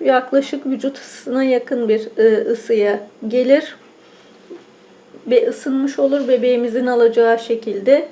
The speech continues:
e, sütümüzü bebeğimize verebiliriz. Peki ısındığını nasıl anlayacağız? E, bebekler çok hassastır.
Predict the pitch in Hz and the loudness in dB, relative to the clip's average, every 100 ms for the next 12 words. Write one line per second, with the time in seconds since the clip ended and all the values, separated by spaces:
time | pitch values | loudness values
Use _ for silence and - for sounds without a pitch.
0 | - 285 - - - - - - - 277 | -10 -6 -6 -6 -8 -8 -10 -12 -12 -10
1 | - 226 202 196 302 339 - _ - - | -8 -8 -8 -4 -4 -4 -12 _ -20 -20
2 | - - 226 226 208 202 - 302 277 240 | -14 -2 2 4 2 -2 -2 2 4 4
3 | 226 240 226 226 - - 330 - 302 - | 2 2 2 2 -2 -6 -6 -4 -6 -4
4 | 311 302 311 302 302 320 - 254 220 214 | -2 0 0 0 0 -2 -2 0 0 -2
5 | 208 196 247 302 - - _ - _ _ | -4 0 2 2 -2 -16 _ -20 _ _
6 | - - _ _ _ - - - _ 202 | -20 -20 _ _ _ -20 -20 -20 _ -8
7 | 226 214 202 208 262 285 294 294 302 311 | -6 -8 -10 -4 0 2 2 2 0 0
8 | - 302 - 294 285 - 320 320 - 339 | -4 -6 -4 -8 -4 -2 -2 -2 -2 -2